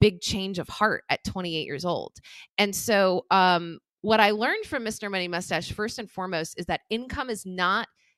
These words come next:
the main determinant of how good you are with money, which was my error in my twenties. It is the gap between your income and your expenses. Wealth is built in the gap.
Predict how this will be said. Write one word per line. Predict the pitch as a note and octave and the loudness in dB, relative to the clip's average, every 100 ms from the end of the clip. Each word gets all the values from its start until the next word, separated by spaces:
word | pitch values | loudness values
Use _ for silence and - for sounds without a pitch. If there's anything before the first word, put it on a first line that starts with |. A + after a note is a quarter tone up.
| _ | _
the | F3+ G#3 F#3+ F3+ - | -6 -2 0 0 -2
main | F#3 F#3 G#3+ | -4 -2 -2
determinant | G#3 - - G3+ F3 B2+ - - | -6 -8 -8 -8 -8 -8 -8 -8
of | F3 | -6
how | F3 F3+ E3+ E3 - _ _ _ - F3+ | 0 2 4 2 -4 _ _ _ -20 -4
good | F#3+ G3+ | 0 0
you | F#3 F3 | 0 2
are | D#3+ | 2
with | C#3 - | 0 -4
money, | D3 F#2+ - B3+ _ _ _ | -6 -8 -10 -18 _ _ _
which | - - | -6 0
was | E3 | 0
my | E3+ D3+ C#3 A2 A2+ - | 2 2 2 0 -6 -2
error | E3+ A#2+ A#2+ | 0 2 0
in | A#2 | -2
my | G2 | -6
twenties. | - A2+ F#2 G#3+ - - - - | -8 -10 -10 -10 -12 -18 -14 -4
It | C4+ | -2
is | C4+ B3+ | -2 -4
the | A#3+ G3+ E3+ | -6 -6 0
gap | G#3+ B3 A3+ - - - - | 4 6 4 -2 -10 -10 -10
between | F#3+ - G3+ | -4 -2 -2
your | F3+ - | -4 -2
income | G#3 A3 - B3 B3+ | -4 -2 -2 -2 -4
and | - | -4
your | F#3+ F3+ | -2 -4
expenses. | - - F3+ F3 F2+ - - _ | -4 -8 -8 -8 -12 -12 -18 _
Wealth | F3+ F#3+ A3+ D4+ - | 0 2 2 0 -6
is | C4 F3 | -6 -4
built | F#3 G3+ G#3 | -2 -2 -4
in | - | -8
the | F#3 | -6
gap. | D#3+ D#3 D#3 - | 0 0 0 -4